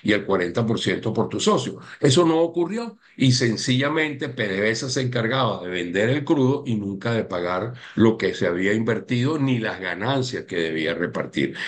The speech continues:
Eso fue acumulando y, y de alguna manera la deuda de Chevron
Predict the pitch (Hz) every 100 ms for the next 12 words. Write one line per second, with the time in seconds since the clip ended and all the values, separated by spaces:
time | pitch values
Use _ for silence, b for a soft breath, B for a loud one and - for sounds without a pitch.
0 | B 95 139 123 143 123 139 147 147 135
1 | 131 180 147 110 104 85 92 - - 101
2 | 98 98 87 92 131 123 104 107 127 110
3 | 98 101 127 120 113 95 98 110